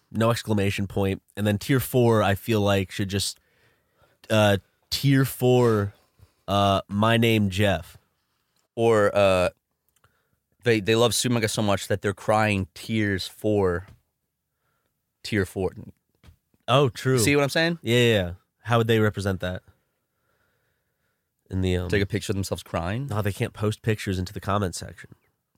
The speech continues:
Speaker 2: Do you think? No, they're never gonna do that on YouTube. That might,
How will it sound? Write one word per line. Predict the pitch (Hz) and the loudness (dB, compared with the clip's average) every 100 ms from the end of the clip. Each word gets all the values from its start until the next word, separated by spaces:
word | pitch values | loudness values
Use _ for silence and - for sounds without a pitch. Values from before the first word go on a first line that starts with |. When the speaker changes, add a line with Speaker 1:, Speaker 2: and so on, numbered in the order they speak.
| _ _ | _ _
Speaker 2:
Do | 147 | -10
you | |
think? | 220 285 _ - | -8 -12 _ -14
No, | 113 107 | -12 -6
they're | 143 | -4
never | 98 | -4
gonna | 85 87 | -6 -12
do | 95 | -12
that | 90 92 | -8 -6
on | 90 | -6
YouTube. | 92 - 95 101 _ _ _ _ _ _ _ _ _ _ _ _ - | -8 -8 -8 -8 _ _ _ _ _ _ _ _ _ _ _ _ -4
That | 175 | -2
might, | 254 | -2